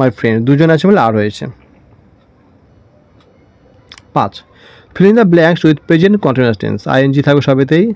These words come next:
Arnab is swimming। আর্ণব সাঁতার কাটছে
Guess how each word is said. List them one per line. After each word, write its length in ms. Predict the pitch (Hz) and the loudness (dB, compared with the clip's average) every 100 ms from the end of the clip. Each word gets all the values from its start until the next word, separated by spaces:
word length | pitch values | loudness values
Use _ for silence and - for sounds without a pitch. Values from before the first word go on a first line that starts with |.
| - - - _ 156 | -10 -20 -20 _ -2
Arnab 380 | 156 180 208 202 180 | 2 2 4 2 0
is 80 | 170 - | -2 -4
swimming। 360 | - 165 123 107 117 127 - 143 | 0 2 2 -2 -6 -10 -8 -2
আর্ণব 380 | 139 143 160 190 - | 0 2 2 -2 -4
সাঁতার 280 | 123 151 143 | -4 0 0
কাটছে 220 | 143 135 | -2 -2